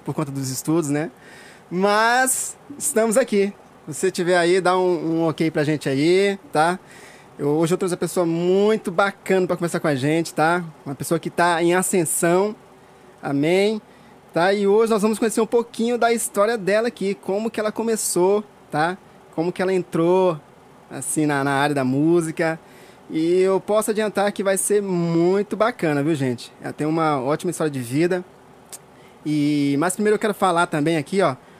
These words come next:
do nosso patrocinador, nosso parceiro, que é o Guaruba Açaí. O Guaruba Açaí, ele tá aqui na cidade há pouco tempo.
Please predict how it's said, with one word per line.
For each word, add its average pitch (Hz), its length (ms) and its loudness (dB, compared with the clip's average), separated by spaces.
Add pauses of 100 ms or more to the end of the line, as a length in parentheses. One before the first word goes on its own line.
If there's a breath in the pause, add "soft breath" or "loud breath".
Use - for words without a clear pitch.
(180 loud breath)
do 147 160 0
nosso 165 1000 2 (280)
patrocinador, 175 1040 0
nosso 147 220 -2
parceiro, 165 840 0 (480 loud breath)
que - 140 -4
é 151 600 2 (120)
o 160 60 -8
Guaruba 175 800 2 (100)
Açaí. 143 580 0 (380 loud breath)
O 165 60 -4
Guaruba 247 300 0
Açaí, 139 460 -2 (380)
ele 151 180 -4
tá 170 180 -2
aqui 175 120 -4
na 170 80 -2
cidade 151 400 -4
há - 20 -2
pouco 175 240 -8
tempo. 127 360 -6